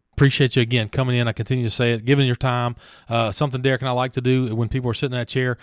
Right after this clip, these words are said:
Thank you for putting yourself out there for leadership in the city of Hernando. We appreciate that. Win or lose, thank you for at least, uh, bringing up new ideas or, or just trying to be a voice for, for your ward. So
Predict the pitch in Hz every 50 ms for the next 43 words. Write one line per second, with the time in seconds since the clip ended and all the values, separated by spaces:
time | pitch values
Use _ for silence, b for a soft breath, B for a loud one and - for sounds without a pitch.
0 | B B B _ 143 143 143 - 156 139 - 123 - - - 143 143 143 139 139
1 | - - 135 127 - 123 110 104 - - 101 98 107 - _ _ _ _ - -
2 | 127 131 135 127 120 110 - - 123 113 110 _ 123 120 117 110 104 - 127 113
3 | 113 - - 113 110 107 107 104 104 104 110 110 104 - - 120 113 - - 113
4 | 104 - 117 107 104 113 123 139 143 143 139 135 131 127 127 120 113 113 117 -
5 | b b b b b b _ - 123 123 - - 113 - - 117 113 117 117 110
6 | - - 113 104 101 127 127 127 127 113 120 127 127 127 120 113 120 120 117 123
7 | 127 139 143 143 135 135 127 117 120 117 117 B B B B B 139 135 139 165
8 | - - _ - - 170 170 170 165 165 156 139 139 139 143 131 - - 135 123
9 | 120 - _ - 143 127 120 120 117 120 120 117 113 107 104 - - - 120 113